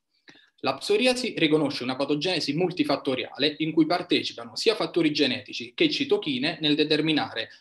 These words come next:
l'anomalo turnover cheratinocitario, l'infiltrazione dermoepidermica, l'angiogenesi e la vasodilatazione.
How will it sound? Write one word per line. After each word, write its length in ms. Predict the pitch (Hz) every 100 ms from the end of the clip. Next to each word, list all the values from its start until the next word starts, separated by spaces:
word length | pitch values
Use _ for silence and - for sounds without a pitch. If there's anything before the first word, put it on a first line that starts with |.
| -
l'anomalo 480 | 143 208 226 185
turnover 640 | 170 156 147 131 113 - -
cheratinocitario, 1000 | 165 - 135 131 127 - - - 185 -
l'infiltrazione 1000 | 208 220 - 165 - 151 - 123 107 -
dermoepidermica, 920 | 123 117 143 269 131 120 139 151 214 - -
l'angiogenesi 840 | 131 143 190 170 135 135 147 180
e 140 | - 190
la 100 | 156
vasodilatazione. 960 | 143 135 117 113 107 - - - -